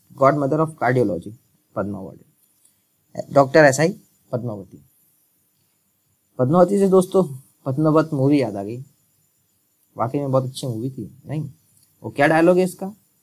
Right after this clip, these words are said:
"सुल्तान तो हर कोई बनना चाहता है, पर सुल्तान बनने के लिए गर्दन और इरादे दोनों बहुत मजबूत चाहिए।" चलिए next, पुरुषोत्तम राय, former Indian एथ-,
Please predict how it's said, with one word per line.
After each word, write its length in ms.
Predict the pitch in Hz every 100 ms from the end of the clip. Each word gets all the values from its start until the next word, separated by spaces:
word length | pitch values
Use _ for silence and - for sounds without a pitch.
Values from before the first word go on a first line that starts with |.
| _ _ _ _ _ _ _ _ _ -
"सुल्तान 360 | 123 139 170
तो 140 | 160 160
हर 100 | 135
कोई 160 | 139
बनना 280 | 131 110 107
चाहता 320 | 98 90 -
है, 100 | - _ _ _ _ _
पर 80 | 110
सुल्तान 400 | - 113 135 147
बनने 300 | 135 135 135
के 100 | 131
लिए 220 | 127 156 - _ _ _ _ _ 113
गर्दन 320 | 120 123 139
और 120 | 123
इरादे 380 | 117 110 123 196 - _
दोनों 280 | 110 113 185 220 _ _ 98
बहुत 260 | 101 - _ _ -
मजबूत 340 | 101 117 113
चाहिए।" 400 | - 98 123 - _ _ _ _ _ _ _ _ _ _ _ _ _ _ _ -
चलिए 260 | 101 90
next, 380 | - 92 - - - _ _ _ _ _
पुरुषोत्तम 500 | 160 175 190 208 208
राय, 260 | 202 202 226 _ _ _ _ _ -
former 280 | 160 180 196
Indian 340 | 175 175 190
एथ-, 320 | 175 160 -